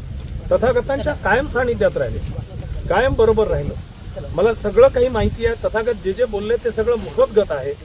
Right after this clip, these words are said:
असं असताना सुद्धा केवळ एक कणभराची जी अ-, अहमभाव जो त्यांच्या मनात उभा राहिला होता त्यामुळे तथा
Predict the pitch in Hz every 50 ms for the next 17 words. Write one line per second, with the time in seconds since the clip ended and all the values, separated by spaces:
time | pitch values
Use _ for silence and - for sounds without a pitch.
0 | - - - - - - 160 170 - 247 247 226 - - - 226 226 226 208 -
1 | 208 185 165 196 226 226 - - 202 196 196 185 175 - - 208 240 247 - -
2 | 185 165 - - 190 180 185 196 202 226 233 220 - - - 160 147 139 143 170
3 | 190 180 151 139 139 - - - - - - - 160 170 196 214 - - - -
4 | 165 165 220 247 - - 208 196 208 214 208 - - - - 196 185 - 165 160
5 | 160 202 190 - 156 185 214 220 - 190 175 165 170 170 165 156 147 151 139 127
6 | 139 135 127 120 117 117 - - - - - - - 151 170 175 175 175 170 170
7 | 170 160 - 175 180